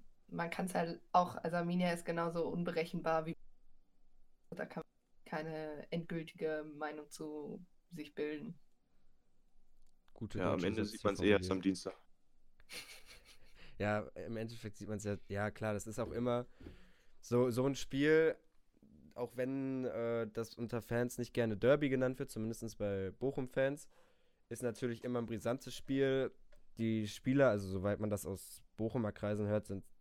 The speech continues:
Speaker 2: natürlich heiß da drauf. Danny Blum hat natürlich, hat, äh, schon vor dem Spiel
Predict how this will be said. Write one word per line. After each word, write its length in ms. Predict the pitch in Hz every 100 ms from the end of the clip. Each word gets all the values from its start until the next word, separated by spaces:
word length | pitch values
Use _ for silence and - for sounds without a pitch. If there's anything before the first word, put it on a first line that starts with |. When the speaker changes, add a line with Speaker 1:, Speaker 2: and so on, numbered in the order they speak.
| - -
Speaker 2:
natürlich 500 | 101 - 120 117 120
heiß 220 | 123 -
da 100 | 131
drauf. 300 | 123 127 143 - - - - - - - - -
Danny 200 | 104 101
Blum 240 | 110 117
hat 100 | 113
natürlich, 380 | 107 - 113 -
hat, 240 | 110 -
äh, 200 | 104 101 98
schon 200 | 104 95
vor 180 | 110
dem 200 | 107 104
Spiel 560 | 98 - 110 104 101